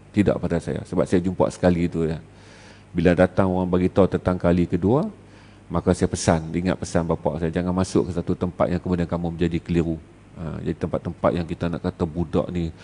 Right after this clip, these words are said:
siapakah dia, malaikat ke dia?" Jadi kata bapa saya kata, "Hang dilahirkan sebagai orang yang biasa-biasa, buat kerja yang biasa, ya." Saya tak pergilah. Ha, saya tak pergi. Ha, itu sajalah yang, yang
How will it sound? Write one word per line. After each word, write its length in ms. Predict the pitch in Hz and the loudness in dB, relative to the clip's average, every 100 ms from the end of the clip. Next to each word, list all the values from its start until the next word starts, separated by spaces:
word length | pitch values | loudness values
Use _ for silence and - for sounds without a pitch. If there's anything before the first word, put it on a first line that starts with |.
| - - | -20 -8
siapakah 720 | - - - 87 82 - 92 - | -2 -2 -2 -2 -2 -2 -4 -2
dia, 160 | 87 | -2
malaikat 800 | 80 87 - 85 87 - 95 82 | 0 -2 0 0 0 0 -2 0
ke 40 | 85 | -4
dia?" 120 | 85 85 | -2 0
Jadi 120 | 90 | 0
kata 240 | 87 90 87 | 0 -2 -2
bapa 320 | 85 - 69 | -4 -4 -4
saya 160 | - | -2
kata, 400 | 85 85 87 107 | -2 -2 -2 -4
"Hang 240 | 107 101 92 | -2 -2 2
dilahirkan 480 | 92 90 90 85 87 | 4 6 4 2 -4
sebagai 320 | 90 92 90 | -4 0 2
orang 280 | 85 90 90 | 4 2 0
yang 40 | |
biasa-biasa, 480 | 87 - 85 92 117 | 0 -2 -2 0 2
buat 240 | 92 87 | 2 0
kerja 160 | 87 87 | -2 -4
yang 80 | 82 | -2
biasa, 280 | 87 - 80 80 | -4 -2 -4 -4
ya." 60 | |
Saya 160 | 78 92 | -4 -4
tak 120 | - 87 | -2 -4
pergilah. 320 | 87 85 85 - - - - - - - - - | -4 -6 -6 -16 -20 -20 -20 -20 -20 -20 -20 -14
Ha, 60 | - - 58 | -12 -12 -12
saya 160 | - | -12
tak 120 | - - | -12 -12
pergi. 180 | - - - - - - - - - - - - - - - | -14 -14 -18 -20 -20 -20 -20 -20 -20 -20 -20 -20 -20 -20 -12
Ha, 80 | 82 | -6
itu 160 | 107 156 | 0 2
sajalah 400 | 135 107 110 123 | 4 2 2 -4
yang, 320 | - 101 101 98 | -6 -4 -4 -4
yang 260 | 98 95 | -4 -4